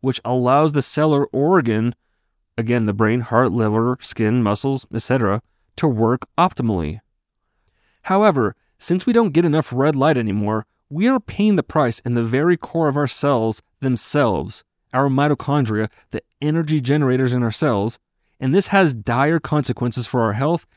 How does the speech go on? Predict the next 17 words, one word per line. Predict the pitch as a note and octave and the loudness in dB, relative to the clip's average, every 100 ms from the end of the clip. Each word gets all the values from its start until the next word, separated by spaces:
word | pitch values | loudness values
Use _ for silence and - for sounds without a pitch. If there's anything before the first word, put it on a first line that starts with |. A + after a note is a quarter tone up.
| _ - | _ -6
because | B2+ C3+ | -2 0
we | A#2+ C#3+ | 0 0
need | D3+ D3+ C#3+ A2+ | 2 0 0 0
red | A#2 A#2 B2+ - | 0 0 -2 -4
and | A#2 A2 A2+ | -4 -2 0
near | B2+ D3+ | 0 0
infrared | - D3 C#3 C#3+ | -2 -4 -2 0
light | C3+ A#2 | 0 -2
therapy | - C#3 A#2 A2 A2 _ - | -2 -2 -2 -2 -4 _ -6
to | B2+ | -6
generate | A#2+ A#2+ D#3+ F3+ C#3 - | -4 0 2 4 2 2
energy | C#3 E3+ A#2+ A#2+ | 0 0 0 0
efficiently | A2+ - F3 - G#2+ A2+ B2 | -2 0 0 0 -2 -2 -4
in | - G#2 | -4 -2
our | A2+ | -2
cells. | - E3+ G2 - - _ _ _ _ _ | 0 0 0 -4 -14 _ _ _ _ _
Thus, | B2+ D3+ C#3+ B2+ | 0 4 4 2